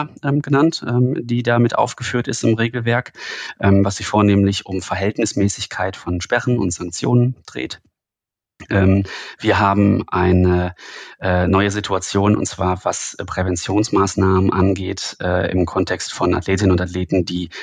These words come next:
von einer Sperre zurückkehren, ob jetzt als Leistungs- oder Breitensportler, ganz unabhängig davon. Ähm,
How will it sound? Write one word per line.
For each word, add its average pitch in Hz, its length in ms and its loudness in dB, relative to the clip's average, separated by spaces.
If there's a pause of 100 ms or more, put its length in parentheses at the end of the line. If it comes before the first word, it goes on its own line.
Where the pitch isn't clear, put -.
von - 180 0
einer 87 180 2
Sperre 113 440 0
zurückkehren, 160 880 -2 (320)
ob - 160 -2
jetzt 90 180 -4
als - 220 -8
Leistungs- 98 420 0
oder 95 140 -2
Breitensportler, 117 800 -4
ganz - 180 -4
unabhängig 107 440 0
davon. 107 400 -6 (760)
Ähm, 92 460 4